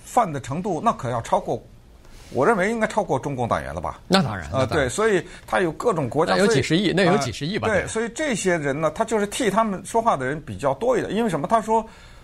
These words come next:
Speaker 1: ：“我也是穆斯林教徒，但我不是恐怖分子。”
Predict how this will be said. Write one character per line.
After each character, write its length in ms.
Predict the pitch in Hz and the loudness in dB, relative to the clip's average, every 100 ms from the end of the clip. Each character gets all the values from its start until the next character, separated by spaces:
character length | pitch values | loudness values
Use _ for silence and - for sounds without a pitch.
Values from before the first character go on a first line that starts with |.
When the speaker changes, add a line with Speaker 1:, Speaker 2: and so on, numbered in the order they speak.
| - - | -20 -4
Speaker 1:
：“我 280 | 117 180 294 | 2 4 4
也 280 | 254 131 101 | 0 -2 -4
是 240 | - 165 | -6 -6
穆 240 | 143 170 | -4 -2
斯 240 | 120 - 160 | -4 -4 -4
林 300 | 120 117 139 | -2 -2 0
教 200 | - 92 | 0 0
徒， 320 | 85 90 117 | -2 -8 -4
但 160 | 208 135 | 0 0
我 100 | 82 | -2
不 240 | 76 117 208 | -6 -2 -2
是 280 | - 196 | 0 -2
恐 200 | 117 127 | -2 -2
怖 100 | 110 | 0
分 180 | 185 202 | 0 0
子。” 200 | - 67 | -2 -12